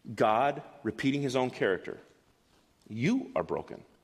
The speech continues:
and I have restored you. You can do the same in your marriage."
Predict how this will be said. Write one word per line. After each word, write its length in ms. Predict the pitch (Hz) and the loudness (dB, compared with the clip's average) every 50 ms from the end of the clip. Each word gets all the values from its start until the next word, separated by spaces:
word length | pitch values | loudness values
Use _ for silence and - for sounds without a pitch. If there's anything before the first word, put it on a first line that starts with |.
| _ | _
and 120 | 92 90 95 | -4 -2 0
I 100 | 98 98 | -2 0
have 220 | 101 101 87 85 - - - _ _ _ _ _ _ _ - | -2 -4 -6 -6 -10 -16 -20 _ _ _ _ _ _ _ -6
restored 420 | - - - 160 190 220 135 95 | -6 -2 -2 0 0 0 0 -2
you. 160 | 82 - - - - - _ _ _ _ _ _ _ _ _ _ _ _ _ _ _ _ - | -6 -12 -12 -16 -20 -20 _ _ _ _ _ _ _ _ _ _ _ _ _ _ _ _ -4
You 100 | 123 131 | -2 -2
can 100 | 127 127 | 0 0
do 100 | 120 120 | 0 -2
the 80 | 110 | -2
same 340 | 104 - - 180 185 123 92 | -2 -2 -2 -2 0 0 0
in 80 | 87 87 | 0 0
your 160 | 110 143 165 | 0 0 0
marriage." 420 | 131 104 - - - - - - | -2 -4 -8 -8 -10 -14 -16 -20